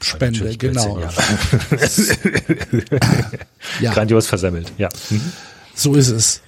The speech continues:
Speaker 1: Ich kenn's nur unter D K M S und ich weiß, dass die gegen Blutkrebs sind. Also, äh, da machen wir mit. Und da gibt es, äh, eine,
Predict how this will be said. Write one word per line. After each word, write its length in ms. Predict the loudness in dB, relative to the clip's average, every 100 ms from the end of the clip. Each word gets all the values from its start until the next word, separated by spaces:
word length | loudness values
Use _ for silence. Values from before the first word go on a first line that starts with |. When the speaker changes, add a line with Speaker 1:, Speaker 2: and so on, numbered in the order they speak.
| -6
Speaker 1:
Ich 260 | -4 -2
kenn's 360 | 4 4 4 2
nur 140 | 2
unter 240 | 2 2 2
D 160 | 2
K 240 | 0 2 2
M 100 | 2
S 220 | 2 2
und 100 | 0
ich 160 | -4 2
weiß, 240 | 2 4
dass 140 | 2 -2
die 120 | -4
gegen 280 | -4 -2 0
Blutkrebs 600 | -2 -2 -2 -2 -2 -2
sind. 300 | -4 -10 -6
Also, 420 | 2 4 4 -2 -12 _ _
äh, 320 | 4 6 6 2
da 160 | 2
machen 240 | 4 4 4
wir 100 | 2
mit. 220 | 0 -4 _ _ _ -20 -20 _ _ _ _ _ _ -14 -2
Und 240 | 0 2
da 100 | 2
gibt 260 | 2 2 2
es, 280 | 4 4 2 2
äh, 300 | 4 4 2 0
eine, 480 | 2 4 4 2